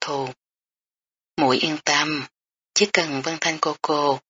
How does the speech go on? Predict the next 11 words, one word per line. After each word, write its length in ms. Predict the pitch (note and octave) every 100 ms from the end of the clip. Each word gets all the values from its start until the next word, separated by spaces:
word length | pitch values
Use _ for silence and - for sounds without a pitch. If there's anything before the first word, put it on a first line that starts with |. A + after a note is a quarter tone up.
| _
không 180 | - G#3
làm 240 | F3 D3
ra 260 | C3 - B2+ -
chuyện 200 | C#3 D#3
gì 300 | D#3 B2+ A2+
gây 120 | D#3
hại 320 | D3 C3+ B2 -
đến 260 | C#3 D#3+ F3+
Thái 140 | A3
tử 140 | - F3+
gia, 400 | D3+ D3 C#3 C3+